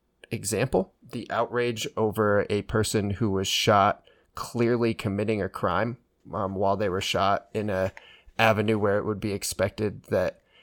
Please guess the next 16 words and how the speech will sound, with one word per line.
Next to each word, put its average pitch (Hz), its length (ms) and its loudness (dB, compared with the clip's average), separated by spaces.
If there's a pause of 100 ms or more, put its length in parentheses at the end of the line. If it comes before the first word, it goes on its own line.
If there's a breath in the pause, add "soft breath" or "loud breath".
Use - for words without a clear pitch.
(180 loud breath)
I'm 117 120 2
not 104 180 0
saying 92 220 0
it's 95 140 -6
justified, 101 640 4
but 92 280 -2
could 95 180 -6
be 98 200 -2 (400)
legitimately 104 680 2
expected 101 560 -4
that 101 180 -6
there 101 120 -2
would 101 120 -2
be 95 120 -8
lethal 101 340 -8
force, - 440 -4